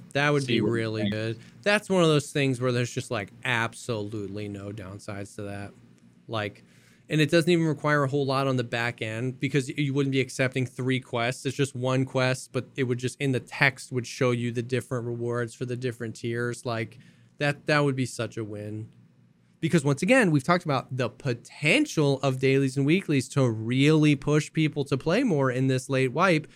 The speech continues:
Speaker 1: And when you get on a week or two of really good ones, it really truly does make me wanna play this game and farm that X P.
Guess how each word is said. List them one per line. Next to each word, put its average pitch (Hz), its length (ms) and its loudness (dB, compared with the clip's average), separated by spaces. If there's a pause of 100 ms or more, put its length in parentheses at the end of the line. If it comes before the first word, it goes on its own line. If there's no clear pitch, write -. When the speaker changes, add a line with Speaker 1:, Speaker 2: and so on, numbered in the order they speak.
(220)
Speaker 1:
And 135 160 2
when 143 120 2
you 139 100 0
get 147 160 0
on 151 100 0
a 139 60 2
week 143 240 -2
or 147 60 0
two 151 200 0
of 135 100 -2
really 147 220 0
good 180 220 0
ones, 135 360 0
it 151 160 -4
really 147 360 2
truly 156 420 0
does 165 320 -2
make 139 220 0
me 143 80 0
wanna 143 200 0
play 156 220 0
this 170 220 -4
game 123 240 -2
and 120 100 -6
farm 135 220 0
that 131 100 0
X 131 160 -4
P. 196 300 -2